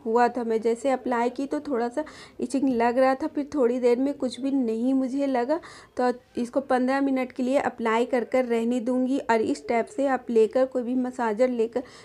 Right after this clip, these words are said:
फेस पे अच्छे से मसाज कर लीजिए। मसाज करेंगे ना, तो सीरम जो है आपकी स्किन में अच्छे से अब्जॉर्ब होगा।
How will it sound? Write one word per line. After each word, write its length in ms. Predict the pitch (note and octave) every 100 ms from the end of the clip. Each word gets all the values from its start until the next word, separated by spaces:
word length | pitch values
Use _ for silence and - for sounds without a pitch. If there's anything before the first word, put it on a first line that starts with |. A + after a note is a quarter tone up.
| - -
फेस 260 | A#3+ A3+ -
पे 80 | C4
अच्छे 240 | B3+ D4
से 140 | C#4+ D4+
मसाज 480 | C4+ C4+ A3 A3 G#3+
कर 180 | A3+
लीजिए। 340 | A3 G#3 G3+ A#3
मसाज 420 | A3+ B3 C4 C4+
करेंगे 380 | - B3+ B3 B3
ना, 140 | B3
तो 180 | A#3+ B3 - - -
सीरम 440 | - B3+ C4+ C#4
जो 80 | C#4+
है 60 | C#4+
आपकी 340 | C4 - C4
स्किन 280 | - A#3+ C4
में 140 | C4+
अच्छे 240 | - - B3+
से 140 | D4
अब्जॉर्ब 600 | - A#3+ G3+ A3+ A#3 B3 -
होगा। 360 | A3 G3+ G3